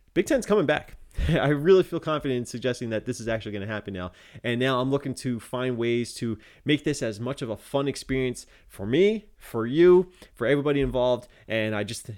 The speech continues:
hope you guys enjoy it. And I wanna hear what you guys have to say. So again, Mondays will be our recap episodes. Tuesdays will be our Twitter Tuesday, so send in your questions at any time. Wednesdays, we'll do recruiting roundup and national storylines.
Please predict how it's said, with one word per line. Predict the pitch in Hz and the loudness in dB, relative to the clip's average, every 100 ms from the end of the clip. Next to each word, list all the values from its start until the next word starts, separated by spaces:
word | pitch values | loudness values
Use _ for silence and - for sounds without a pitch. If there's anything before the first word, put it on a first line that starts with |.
| - | -8
hope | - 139 | -2 0
you | 135 | 2
guys | 135 131 | 4 4
enjoy | 120 113 123 127 | 2 -2 0 0
it. | 110 | 0
And | 107 | -4
I | 101 | -2
wanna | 160 190 | 0 0
hear | 170 170 | 0 -2
what | 151 143 | -4 -4
you | |
guys | 143 135 | -4 -4
have | 143 - | -4 -10
to | |
say. | - 131 87 - _ - - _ | -8 -6 -6 -10 _ -20 -20 _
So | - 175 131 98 - _ | 2 6 6 2 -10 _
again, | 135 139 147 127 113 - | 0 2 2 2 -2 -8
Mondays | 120 147 170 180 180 143 | -2 0 4 4 4 2
will | 143 | -2
be | 139 127 | 2 2
our | 113 | 2
recap | 143 147 160 147 | -2 -2 -2 0
episodes. | 151 151 - 156 147 - | -2 -4 -2 0 0 -2
Tuesdays | - 185 180 170 165 151 | -2 0 2 2 2 0
will | |
be | 127 | 0
our | 120 | -2
Twitter | - 147 123 | -2 -2 -2
Tuesday, | - 165 156 160 | -2 -2 2 2
so | 151 - | 2 -2
send | - 143 | -4 -2
in | 143 | 0
your | 135 | -2
questions | - 139 139 135 | 0 -2 0 -2
at | 107 | -2
any | 113 104 | -2 -4
time. | 165 156 151 - - - - | -2 -2 -2 -6 -20 -20 -2
Wednesdays, | 147 175 180 170 | 2 4 4 4
we'll | 143 139 | 2 0
do | 127 | 0
recruiting | 113 143 - 165 156 | 0 -2 0 0 2
roundup | 143 143 143 131 | 2 2 0 0
and | |
national | 117 120 - 107 | -2 -2 -6 -8
storylines. | - 151 151 147 143 | -4 0 0 0 -4